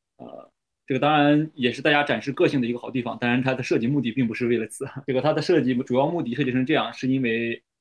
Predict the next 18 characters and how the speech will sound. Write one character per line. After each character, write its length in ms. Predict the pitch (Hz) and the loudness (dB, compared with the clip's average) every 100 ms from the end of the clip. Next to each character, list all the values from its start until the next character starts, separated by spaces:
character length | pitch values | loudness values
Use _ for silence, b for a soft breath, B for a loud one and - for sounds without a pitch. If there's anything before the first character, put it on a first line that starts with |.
| _ | _
我 80 | 123 | -2
们 100 | 120 | -2
可 120 | - | 2
以 260 | 143 143 - _ | 2 2 -2 _
通 160 | - 160 | -2 0
过 80 | |
这 100 | 139 | 2
种 140 | 170 117 | 2 2
方 160 | 127 | -2
式， 120 | 127 117 | -2 -2
因 100 | 135 | 0
为 60 | |
上 220 | 135 165 | 2 2
前 180 | 120 120 | 0 -2
缘 360 | 117 110 110 113 | -4 -4 -8 -8
是 180 | - 113 | -6 -4
一 100 | 113 | -2
个 440 | 120 107 107 113 | -2 -2 -4 -10